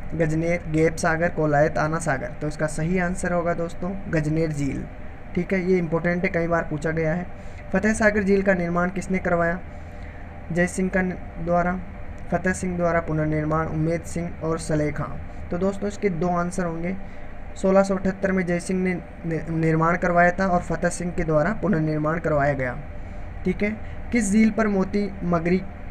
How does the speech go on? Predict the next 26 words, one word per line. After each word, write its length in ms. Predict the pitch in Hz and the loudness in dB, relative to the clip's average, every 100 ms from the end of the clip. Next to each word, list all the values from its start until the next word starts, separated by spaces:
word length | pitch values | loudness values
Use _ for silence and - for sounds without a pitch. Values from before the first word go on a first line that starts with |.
| - | -6
में 220 | 180 185 - | -2 0 2
प्रताप 420 | 170 165 170 175 | 2 4 4 4
का 80 | 180 | 0
स्मारक, 460 | 180 170 170 175 | 2 2 2 0
सहेलियों 380 | - 160 165 170 | 0 2 2 2
की 120 | 175 | 2
बाड़ी 320 | 156 151 160 | 4 4 2
और 180 | 160 180 | 0 0
एक 140 | 190 190 | 0 0
सौर 260 | 180 175 | 0 0
वेधशाला 420 | 165 160 170 165 | 0 0 2 2
की 120 | 165 165 | 2 -2
स्थापना 380 | - 156 160 | 0 0 0
की 160 | 156 156 | -2 0
गई? 240 | 143 151 147 - - - | 0 -2 -4 -8 -6 0
चार 180 | 165 | 2
option 320 | 160 160 175 165 | 2 0 -2 -2
है, 140 | 185 - - - - - - - | -4 -6 -6 -6 -6 -6 -6 -4
इसका 200 | 151 170 | -2 0
सही 220 | - 170 | 0 0
answer 300 | 170 170 180 180 - - - - - - - - - - - - - | 0 0 -2 -2 -4 -6 -6 -6 -6 -6 -6 -6 -6 -6 -6 -6 -2
फतेह 200 | 185 175 | 0 2
सागर 340 | 175 165 160 | 2 2 2
झील 180 | 156 151 | 2 2
होगा 200 | 147 135 | 2 0
दोस्तों। 340 | 123 131 - | -2 -6 -8